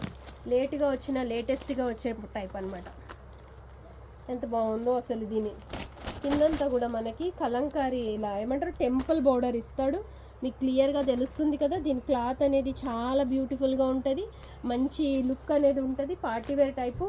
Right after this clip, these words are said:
బ్లౌ-, బ్లౌజ్ కూడా మంచిగా ఇచ్చాడు. కలర్ కాంబినేషన్. ఆ, పళ్ళు కూడా రిచ్, రిచ్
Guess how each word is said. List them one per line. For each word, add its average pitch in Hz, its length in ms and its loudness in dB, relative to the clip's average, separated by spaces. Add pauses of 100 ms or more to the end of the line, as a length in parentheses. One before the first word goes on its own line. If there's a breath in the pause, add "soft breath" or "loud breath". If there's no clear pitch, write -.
(100)
బ్లౌ-, 233 260 0
బ్లౌజ్ 240 340 2
కూడా 285 120 4
మంచిగా 254 400 -4
ఇచ్చాడు. 285 360 -2
కలర్ 262 340 -2
కాంబినేషన్. 294 600 0 (460 loud breath)
ఆ, 247 80 0 (1900)
పళ్ళు 262 240 0
కూడా 320 220 2
రిచ్, 254 280 -4 (260)
రిచ్ 269 180 -6